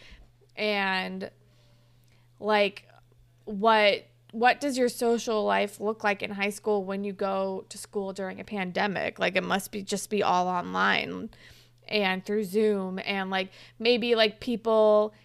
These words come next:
getting into weird dramatic situations while you're in the middle of a Zoom class where it's like you're in class and someone, like, bursts into your room and it's like, "What's going on?" And, like, I feel like it could, it could be a cool opportunity to, like,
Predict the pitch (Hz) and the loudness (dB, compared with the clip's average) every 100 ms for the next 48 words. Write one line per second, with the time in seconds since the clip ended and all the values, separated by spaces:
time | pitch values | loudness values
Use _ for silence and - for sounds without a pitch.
0 | _ _ - 226 220 214 214 208 233 202 | _ _ 2 2 2 0 -2 0 0 0
1 | 202 208 202 202 202 190 220 208 185 185 | 0 0 2 2 0 -2 -2 0 2 2
2 | 196 196 - - 220 214 214 208 208 220 | 2 0 -4 -6 -6 -2 0 0 0 -4
3 | 202 196 196 196 202 190 196 220 208 208 | -4 -6 -4 0 2 0 -2 -2 -2 0
4 | 202 202 214 190 214 220 214 196 190 208 | 0 0 -2 0 -2 -2 -6 -6 -4 -4
5 | 208 214 202 208 202 - - _ _ - | -8 -6 -6 0 0 0 -6 _ _ -20
6 | - - 220 226 226 208 269 247 214 - | -18 0 2 2 -2 -2 4 4 4 -2
7 | 220 - 214 214 208 190 185 202 202 - | -8 -4 -2 -2 -4 -6 -4 -4 -4 -8
8 | 233 214 254 240 240 262 220 214 208 226 | -10 -8 -4 -4 0 0 0 -2 -6 -8
9 | 247 466 440 - 466 440 427 415 415 381 | 2 2 2 2 4 4 4 2 2 2
10 | 285 247 208 214 202 202 202 - - - | 0 -2 0 0 2 -2 -6 -14 -20 -20
11 | - 226 226 - 330 320 403 466 - 269 | 0 2 2 2 0 2 2 2 0 -4
12 | - 285 - - 311 - 320 294 349 349 | -6 -8 -10 -2 -2 0 0 4 4 4
13 | - 320 359 339 320 277 - 214 254 285 | 2 4 6 6 4 -2 -2 -2 0 0
14 | 302 285 208 180 185 - | -2 -2 -2 0 0 -2